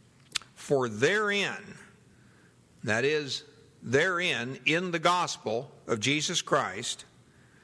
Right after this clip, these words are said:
"is the righteousness of God revealed, from faith to faith,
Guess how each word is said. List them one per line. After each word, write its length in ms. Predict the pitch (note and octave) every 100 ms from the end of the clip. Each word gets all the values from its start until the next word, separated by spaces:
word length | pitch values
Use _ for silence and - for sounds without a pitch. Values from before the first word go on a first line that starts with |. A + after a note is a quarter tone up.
| - - - - - -
"is 680 | G#3+ D3 G#2+ A2 B2 - - - -
the 160 | - A2+
righteousness 840 | G#2 A#2+ D#3+ E3+ E3 - F3 - -
of 200 | - B2+
God 520 | A#2+ C#3 A2+ G2+ G#2 G#2 - -
revealed, 680 | A#2 A2+ A#2 C#3+ G#2+ - - - - - - - _ -
from 300 | - A#2+ F#3
faith 520 | F#3 F3+ F#3+ F#3+ - -
to 140 | G3+
faith, 600 | E3+ A#2+ F#2+ F#2+ -